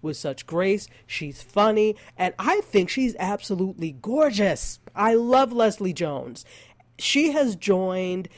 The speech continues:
the twenty eighteen Winter Olympics coverage as an N B C contributor. Now, if you remember, she actually did the coverage for, um, Rio.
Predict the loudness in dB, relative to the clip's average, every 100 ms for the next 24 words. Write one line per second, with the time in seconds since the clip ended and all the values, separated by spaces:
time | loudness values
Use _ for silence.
0 | -16 -10 -8 -6 -2 -2 0 -2 -2 -4
1 | -4 -4 -2 -2 -2 -4 -6 -10 -12 -6
2 | -4 -4 -8 -6 -6 -6 -8 -8 -4 -2
3 | -2 -4 -6 -6 -6 -6 -6 -10 -10 -4
4 | 0 2 2 2 0 0 0 0 2 2
5 | 2 0 0 -4 -6 -2 0 2 4 4
6 | 2 0 0 2 0 -2 -4 2 6 6
7 | 4 0 -4 -2 -2 0 2 2 0 -4
8 | -14 _ _ _ -4 6 8 8 6 4
9 | 2 0 0 -2 -6 2 4 4 2 0
10 | -6